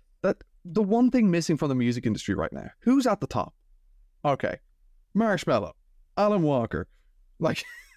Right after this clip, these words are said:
<laughs> Marshmello, he's, he's up, he's a mar-, you really don't need to explain Marshmello at all. <laughs> But Alan Walker, he wears a mask with a hoodie and he kind of,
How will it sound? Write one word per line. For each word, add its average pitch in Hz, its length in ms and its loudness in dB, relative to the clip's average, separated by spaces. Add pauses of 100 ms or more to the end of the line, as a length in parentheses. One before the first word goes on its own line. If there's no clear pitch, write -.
(120)
<laughs> - 460 -20
Marshmello, 147 460 2
he's, 131 160 -4
he's 143 180 -2
up, 147 120 0 (140)
he's 113 120 -4
a - 60 -10
mar-, - 380 -10
you 131 220 -4
really 147 380 2
don't 139 160 0
need 117 140 0
to 95 60 -6
explain 101 320 -2
Marshmello 104 520 -4
at 110 120 -2
all. 104 280 -2 (100)
<laughs> - 100 -18
But - 140 -4 (1080)
Alan 185 220 2
Walker, 151 380 0
he 127 120 -2
wears 156 300 2
a 151 40 0
mask 117 560 -4 (260)
with 131 120 2
a 113 80 2
hoodie - 340 -2 (500)
and 123 160 0
he 120 140 -2 (120)
kind 131 220 -2
of, 117 200 -4